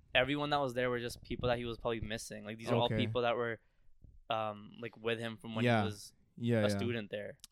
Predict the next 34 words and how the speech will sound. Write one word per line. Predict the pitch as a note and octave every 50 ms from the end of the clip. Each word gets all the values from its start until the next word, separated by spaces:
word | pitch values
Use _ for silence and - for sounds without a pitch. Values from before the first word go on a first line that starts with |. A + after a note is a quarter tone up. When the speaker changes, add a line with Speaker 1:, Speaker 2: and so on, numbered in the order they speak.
| _ -
Speaker 2:
I | A#2
Speaker 1:
You | A#2 A2+ A2+
know | G#2+
what | G#2+
I | A2
Speaker 2:
guess. | G#2+ G#2
Speaker 1:
mean? | G#2+ G#2+ G#2 -
Speaker 2:
Okay. | G#2 G2+ G#2 G#2+ - _ _ _
Yeah. | - G#2 G2+ F#2+ F2+
Speaker 1:
So, | A2+ A#2+
like, | A#2 A#2 A2+ A#2
that, | A#2+ A#2 - C3
that's | B2+ C3 -
why | D#3+
I | D3
was | C#3+
like, | C#3 -
I | C#3
can't | D3 D3 D3+
call | - E3+ D#3+
it | - -
heaven, | - - - A#2+ A#2+ A#2 A2+ G#2+
Speaker 2:
So | G#2 G#2+ B2+
Speaker 1:
really. | A2 G#2+ G#2 G#2 -
Speaker 2:
the | C#3 D#3
only | D#3 F3+ F#3
thing | F3 F3 F3
is, | E3+ D#3 D3
like, | D3 C3
Speaker 1:
You | A2+ G#2+
know? | G#2+ A2+ B2
Speaker 2:
why | A#2+ A2+ A#2 B2 C3+
wasn't, | C3 C3+ C3+ B2+ C3+ C3+ B2
like, | A#2+ A2+ G#2 G2 -